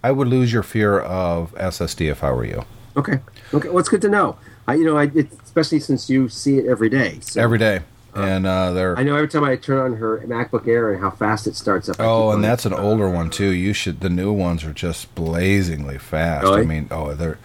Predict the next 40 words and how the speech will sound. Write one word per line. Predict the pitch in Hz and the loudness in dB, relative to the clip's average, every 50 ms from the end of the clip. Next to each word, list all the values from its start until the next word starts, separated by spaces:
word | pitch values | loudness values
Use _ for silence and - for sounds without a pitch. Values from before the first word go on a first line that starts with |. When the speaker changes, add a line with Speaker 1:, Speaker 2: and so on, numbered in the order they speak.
| - - - - | -20 -20 -8 -4
Speaker 1:
it | 120 117 | -2 -2
blows | 107 117 117 120 120 107 | 0 2 0 0 0 0
your | 107 101 | 0 0
mind. | 101 104 117 110 95 87 | 0 0 0 -2 -2 -4
I | - 104 120 | -4 -4 -4
can, | 120 - 127 110 107 95 82 - - - - - - _ _ _ _ _ - - - - | -2 -2 0 0 0 -2 -4 -8 -16 -20 -20 -20 -20 _ _ _ _ _ -20 -20 -10 -2
I | - - | -2 0
can | 123 135 120 | 0 2 2
boot | 117 131 123 | 2 2 2
up | 120 117 | 2 0
Speaker 2:
Maybe | 110 123 135 | 2 0 2
Speaker 1:
to | 135 | 2
Speaker 2:
I | 135 | 2
may | 131 | 2
have | 120 | 0
to | 123 | 0
Speaker 1:
fifteen | 123 120 120 113 | 0 0 0 2
inch | 113 113 104 - | 2 0 0 -2
Speaker 2:
call | - 113 110 107 - - | -2 0 0 0 0 0
Speaker 1:
MacBook | 110 98 - - | -2 -4 -4 -2
Air | - 110 110 110 107 | -2 0 2 2 2
in, | 101 95 92 85 78 | 2 0 -2 -2 -2
like, | 87 92 90 85 - - | -2 -4 -4 -4 -8 -8
fifteen | - - 113 - - - 98 85 | -6 -4 -4 -4 -2 -2 -2 -2
seconds | 85 - 107 98 - - 85 76 - | 2 2 2 2 2 0 -2 -2 -2
from | - - 92 85 82 | -2 0 0 0 2
g-, | 82 87 | 0 0
being | 85 107 101 92 | 0 2 0 0
completely | 85 - 78 - 104 92 85 | 0 -2 0 0 0 2 2
Speaker 2:
Wow. | 87 80 | 2 2
Speaker 1:
turned | 82 92 87 | 2 2 4
off | 90 87 85 82 - | 4 2 2 2 0
with | 95 87 - - | -2 -4 -2 0
a | 87 80 78 76 73 | 0 0 0 0 0
high-powered | - 92 87 82 - 90 80 78 76 71 | 0 0 0 0 2 2 2 2 2 0
S | 73 - - | -2 -2 -4
S | 73 71 - | -6 -6 -6
D. | - 76 69 67 71 | -6 -6 -4 -4 -2
I | 73 | -2
mean, | 76 76 76 73 73 | -2 -2 -2 -2 -4